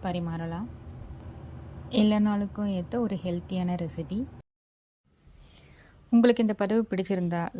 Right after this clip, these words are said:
லைக் பண்ணுங்க. மத்தவங்களுக்கு சொல்லணும்னு நினைச்சீங்கன்னா ஷேர் பண்ணுங்க.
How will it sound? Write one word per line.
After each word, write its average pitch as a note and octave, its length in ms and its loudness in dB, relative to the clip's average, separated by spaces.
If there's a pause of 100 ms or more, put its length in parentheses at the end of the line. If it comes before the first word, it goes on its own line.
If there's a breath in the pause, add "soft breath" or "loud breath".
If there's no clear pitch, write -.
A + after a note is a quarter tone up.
லைக் E3+ 260 0
பண்ணுங்க. E3 300 0 (1200 soft breath)
மத்தவங்களுக்கு G#3 520 4
சொல்லணும்னு A3 380 6
நினைச்சீங்கன்னா F#3+ 420 0 (120)
ஷேர் E3+ 320 0
பண்ணுங்க. D#3+ 280 0